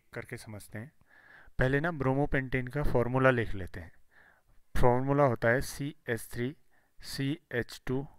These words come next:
सीएच टू, सीएच टू और लास्ट में सीएच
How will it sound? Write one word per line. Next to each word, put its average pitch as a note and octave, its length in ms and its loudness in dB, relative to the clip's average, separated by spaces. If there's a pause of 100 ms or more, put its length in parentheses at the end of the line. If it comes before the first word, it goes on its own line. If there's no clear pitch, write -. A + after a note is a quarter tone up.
(460)
सीएच - 920 -6
टू, C3 200 -4 (760)
सीएच - 1040 -8
टू B2+ 160 -2 (800)
और A2+ 140 2
लास्ट G#2+ 360 0
में B2 160 -4
सीएच - 840 -10